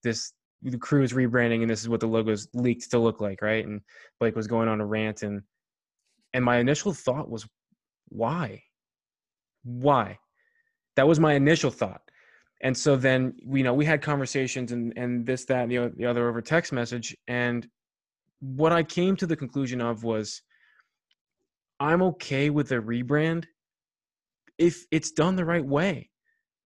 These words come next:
Everything that we've talked about here is what my conclusion came to after thinking about this over the course of the last seventy-two to ninety-two hours. But in just being a Crew fan for the short time that I have,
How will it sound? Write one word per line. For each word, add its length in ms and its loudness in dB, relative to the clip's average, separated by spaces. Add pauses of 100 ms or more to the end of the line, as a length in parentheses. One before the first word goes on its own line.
Everything 320 2
that 80 4
we've 120 4
talked 280 0
about 180 2
here 340 -2
is 220 -2
what 240 4
my 180 2
conclusion 540 -4
came 280 -6
to 360 -6 (240)
after 300 0
thinking 400 -2
about 260 0
this 220 -6
over 180 -6
the 80 -4
course 320 -4
of 100 -4
the 80 -2
last 300 -2
seventy-two 460 -6
to 80 -8
ninety-two 400 -6
hours. 460 -6 (540)
But 280 2 (1300)
in 260 4
just 360 2
being 280 0
a 60 -4
Crew 220 -6
fan 280 -2
for 380 -4
the 120 -10
short 320 -4
time 240 -2
that 100 -2
I 60 0
have, 320 -2